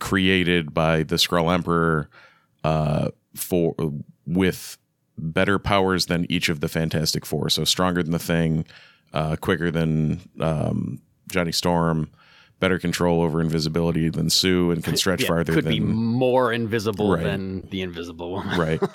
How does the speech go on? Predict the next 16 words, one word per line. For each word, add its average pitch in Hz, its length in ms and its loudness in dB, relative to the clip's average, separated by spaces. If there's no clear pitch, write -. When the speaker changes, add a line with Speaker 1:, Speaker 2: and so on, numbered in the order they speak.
Speaker 1:
And 92 180 2
then 85 220 2
could 82 180 -2
stretch 85 260 0
farther 80 340 2
than, 76 440 -2
um, - 420 -4
uh, 71 100 -2
Reed. 82 340 -2
Speaker 2:
Reed. 82 380 -8
Speaker 1:
And, 87 340 2
um, 78 220 2
Speaker 2:
Yeah. 78 120 -2
Speaker 1:
you 87 60 2
know, 80 140 -2
I, 85 220 2